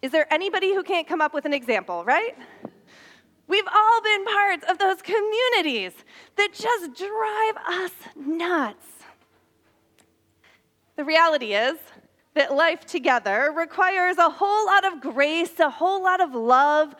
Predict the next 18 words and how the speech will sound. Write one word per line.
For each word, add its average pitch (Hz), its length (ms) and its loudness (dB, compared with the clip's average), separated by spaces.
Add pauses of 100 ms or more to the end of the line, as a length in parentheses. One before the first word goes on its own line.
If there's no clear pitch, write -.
(240)
of 294 160 0
forgiveness, 403 1000 -2 (560)
and 269 180 -2 (140)
biting 330 560 0
one's 294 400 -2
tongue, 185 580 -2 (680)
many 311 360 -2
times 247 500 -2
more 269 220 0
often 240 680 0
than 233 260 0
some 294 200 0
of 196 100 0
us 196 300 -2
might 220 220 -4
actually 196 420 -6
practice, 294 680 -8
right? 320 320 -8